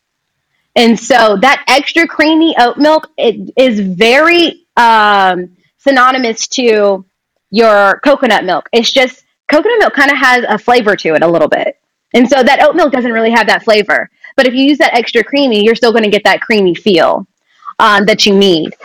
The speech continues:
And so if I were to be making a cream-based, let's say macaroni, definitely I would use my oat milk extra creamy.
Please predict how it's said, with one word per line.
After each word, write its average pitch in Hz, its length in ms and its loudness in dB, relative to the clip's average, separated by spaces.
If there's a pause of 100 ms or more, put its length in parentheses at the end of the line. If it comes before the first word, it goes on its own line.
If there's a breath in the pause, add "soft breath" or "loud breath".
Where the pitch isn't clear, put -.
(160 loud breath)
And 233 240 2
so 226 380 2
if 233 180 -2
I 247 180 2
were 339 160 0
to 294 80 0
be 247 140 -4
making 226 440 -2
a 190 100 -2
cream-based, 240 840 0
let's 330 160 0
say 320 560 2
macaroni, 214 680 -4 (460)
definitely 302 880 0
I 226 160 0
would 226 180 0
use 214 420 -4
my 185 500 0 (220)
oat 240 260 2
milk 214 500 0 (220)
extra 208 340 -2
creamy. 160 480 -6